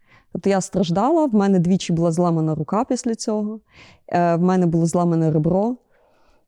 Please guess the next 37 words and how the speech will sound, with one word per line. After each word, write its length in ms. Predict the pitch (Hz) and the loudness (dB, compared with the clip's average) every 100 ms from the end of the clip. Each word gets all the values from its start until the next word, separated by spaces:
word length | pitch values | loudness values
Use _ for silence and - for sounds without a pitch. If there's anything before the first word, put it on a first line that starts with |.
| - | -4
м, 260 | 180 170 170 170 | 2 4 4 4
мене 180 | 185 185 | 4 4
били, 540 | 175 180 170 165 170 - _ _ _ _ _ | 4 4 2 0 -4 -12 _ _ _ _ _
як 160 | 175 - | -6 -4
то 60 | 175 | 0
кажуть, 300 | 180 180 165 | 0 2 0
за 100 | 175 | 0
гаражами. 680 | 170 185 185 208 247 220 196 | 0 0 0 2 0 0 -2
Я 140 | 214 | -2
прийшла 420 | - 240 - 240 | 0 -2 0 -2
ж 100 | - | -2
потім 240 | 202 180 185 | -4 0 -2
в 60 | |
школу 340 | - - 190 165 | -2 -2 2 2
до 100 | 160 | 0
вчителів, 560 | - 175 - 175 170 - | -4 -6 -2 0 0 0
було 220 | 180 170 175 | 0 0 2
видно, 520 | 196 240 165 160 185 - _ | 2 0 0 -4 -4 -14 _
що 220 | - 180 | -4 0
зі 120 | 175 175 | 2 2
мною 280 | 175 170 | 2 0
зробили, 480 | 160 170 170 160 151 - | 2 2 2 2 0 0
але 220 | 175 180 | 2 4
мені 240 | 190 196 | 4 4
ніхто 340 | 196 190 - 180 | 4 2 0 0
не 120 | 175 | 0
допоміг, 420 | 170 185 165 147 | 0 0 -2 -2
тому 200 | 170 165 | -2 -4
що 180 | - 175 | 0 0
не 100 | 165 | 2
висовуйся. 600 | 165 - 156 165 175 - - - | 0 -2 -6 -6 -10 -14 -18 -2
Коли 240 | 196 214 | 2 2
я 120 | 214 | 2
зараз 540 | 196 202 196 180 - - | 0 0 0 -2 -4 -2
аналізую 580 | 185 190 180 196 202 180 | 2 2 2 2 2 0
цю 260 | - 185 | -2 -2
ситуацію, 880 | 175 - 196 226 403 - 247 185 202 | -2 -2 0 0 0 -2 -2 -2 -4